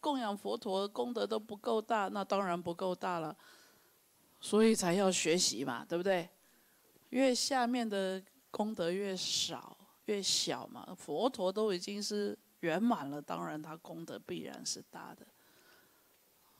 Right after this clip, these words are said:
这样能理解吗？那么我们凡夫就是要透过学习而逐渐能够怎样提升嘛？哦，好，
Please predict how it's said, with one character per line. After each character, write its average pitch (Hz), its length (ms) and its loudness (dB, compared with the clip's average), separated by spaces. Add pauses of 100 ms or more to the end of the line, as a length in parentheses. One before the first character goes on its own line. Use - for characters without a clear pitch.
(840)
这 208 80 -2
样 208 80 0
能 196 160 -4
理 190 120 -2
解 190 160 -4
吗？ 170 360 -6
那 202 100 -6
么 185 180 -4
我 170 160 -4
们 185 240 -12
凡 185 300 -4
夫 202 180 -4
就 226 240 2
是 214 180 -6
要 202 140 0
透 202 220 -4
过 202 160 -2
学 170 260 -4
习 160 280 -6
而 156 200 -6
逐 156 300 -8
渐 180 300 -6
能 156 160 -4
够 170 180 -6
怎 143 140 -8
样 147 280 -6
提 139 220 -8
升 147 300 -6
嘛？ 151 160 -18 (580)
哦， 202 220 -2 (560)
好， 175 320 -2